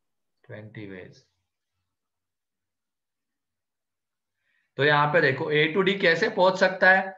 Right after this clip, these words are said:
वो via B जा सकता है, मतलब एक तो पहले directly A to D भी जा सकता है। देखो यहाँ पे दो ways थे, फिर A to D जाने के और तरीके देखो, via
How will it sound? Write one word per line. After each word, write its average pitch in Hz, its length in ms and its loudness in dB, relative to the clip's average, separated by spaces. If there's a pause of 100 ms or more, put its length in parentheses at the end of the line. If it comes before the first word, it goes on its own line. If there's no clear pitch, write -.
(300)
वो 156 200 2
via 170 320 4 (100)
B 175 160 0
जा 175 200 2
सकता 170 360 -2
है, 175 100 0 (1040)
मतलब 185 280 2
एक 175 200 2
तो 202 80 2
पहले 190 300 4
directly 175 480 2
A 175 160 2
to 175 120 -4
D 165 160 -4
भी 175 100 -2
जा 156 180 0
सकता 135 260 -8
है। 127 60 -4
देखो 131 240 -6
यहाँ 117 200 -4
पे 123 160 -14
दो 123 220 -8
ways 101 300 -16
थे, 95 60 -18 (560)
फिर 196 160 0
A 175 200 0
to 208 120 -4
D 208 120 2
जाने 190 280 2
के 196 100 -4
और 180 220 2
तरीके 185 300 -2
देखो, 175 300 -4
via 160 260 2